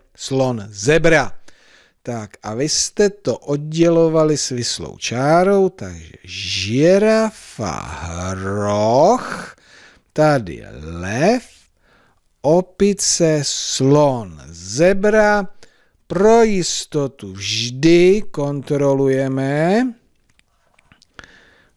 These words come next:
Žirafa, hroch, lev, opice, slon, zebra. Výborně, několikrát jsme porovnali řešení. A moje závěrečná otázka. Co mají slova společného?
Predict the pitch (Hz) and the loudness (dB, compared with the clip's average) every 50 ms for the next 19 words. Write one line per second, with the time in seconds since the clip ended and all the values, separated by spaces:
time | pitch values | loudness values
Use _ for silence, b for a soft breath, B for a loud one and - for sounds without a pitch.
0 | _ _ _ 127 113 120 123 135 147 160 180 190 202 208 214 208 202 190 170 - | _ _ _ -8 -6 -4 -4 0 2 4 4 4 4 4 4 2 2 0 -2 -4
1 | - 156 151 139 135 139 143 151 156 151 147 - - 131 139 143 135 - - - | -4 -2 -2 0 0 0 0 0 0 -2 -2 -4 -2 0 0 0 0 -2 -6 -10
2 | 120 113 - - 123 117 - - 117 - - - 110 107 107 104 95 110 117 113 | -10 -6 -4 -6 -6 -4 -4 -6 -4 -4 -4 -4 -4 -6 -6 -4 -4 -2 -2 -2
3 | 107 107 87 82 82 90 107 135 151 156 151 160 165 165 160 156 151 123 117 107 | -2 -4 -4 -6 -6 -2 0 0 2 4 4 6 6 6 4 2 0 -2 -4 -8
4 | 113 127 131 - - - 135 135 127 - 131 127 127 127 123 - - 107 87 71 | -10 -10 -10 -10 -8 -6 -6 -6 -6 -6 -6 -6 -6 -6 -8 -10 -12 -12 -14 -14
5 | - _ _ - 151 151 156 160 160 160 151 151 143 127 117 101 95 98 - 127 | -16 _ _ 2 4 4 6 6 4 4 2 0 0 -2 -6 -8 -8 -6 -6 -4
6 | 143 135 - - 185 196 202 208 208 214 226 240 262 262 240 B B B B B | -2 -2 0 0 0 0 0 0 0 -2 -2 -2 -2 -4 -6 B B B B B
7 | B B B _ _ - 143 143 139 139 139 143 151 175 190 214 226 226 214 214 | B B B _ _ -2 -2 0 0 0 0 0 0 0 2 2 0 0 0 0
8 | 226 220 226 226 233 240 240 240 226 - 240 240 240 240 240 240 - 254 254 247 | 0 0 2 2 2 2 2 0 -2 -4 -4 -2 -2 -4 -4 -2 -2 0 0 0
9 | 240 - - - - 151 113 95 85 b b b b b _ - B B B B | -2 -4 -4 -2 -2 -2 -2 -4 -8 b b b b b _ -20 B B B B
10 | B B B B - - - 131 127 139 156 190 240 277 262 - - - - - | B B B B -10 -4 -2 0 0 2 2 2 2 2 2 0 0 -2 0 2
11 | 147 147 156 151 143 135 123 107 92 - _ _ - - - - - 127 123 123 | 2 4 4 2 0 -2 -4 -8 -10 -16 _ _ -20 -18 -18 -10 -8 -6 -4 -4
12 | 113 104 - - 120 117 113 110 101 92 90 82 73 | -4 -6 -8 -8 -8 -6 -6 -8 -8 -8 -10 -12 -14